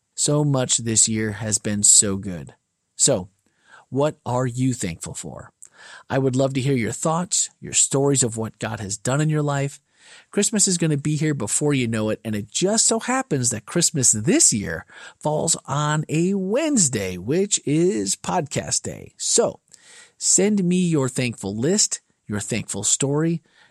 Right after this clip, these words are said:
your Bible texts of thanks, words of encouragement for someone else who just may not find themselves to be all that thankful or as thankful as they were hoping to be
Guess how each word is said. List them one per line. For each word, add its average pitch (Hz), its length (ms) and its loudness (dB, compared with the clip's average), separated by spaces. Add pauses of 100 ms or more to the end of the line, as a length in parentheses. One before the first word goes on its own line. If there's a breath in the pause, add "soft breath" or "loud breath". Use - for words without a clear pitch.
your 117 260 -2
Bible 127 380 -2
texts - 640 0 (180)
of 101 160 -6
thanks, 147 600 -2 (360 loud breath)
words 120 300 2
of 101 80 -4
encouragement 165 640 -2
for 107 80 -6
someone 98 360 0
else 156 340 -2
who 110 420 -2 (380)
just - 220 0
may 147 140 0
not 160 200 -2
find 170 280 0
themselves 170 600 0
to - 100 -8
be 170 140 2
all 208 140 2
that 233 240 -4
thankful 127 540 -4 (520 soft breath)
or 147 200 2
as 185 280 0 (340 loud breath)
thankful 113 500 -2
as 113 180 0
they 127 100 2
were 120 140 2
hoping 123 440 -2
to 107 120 -4
be 98 340 -8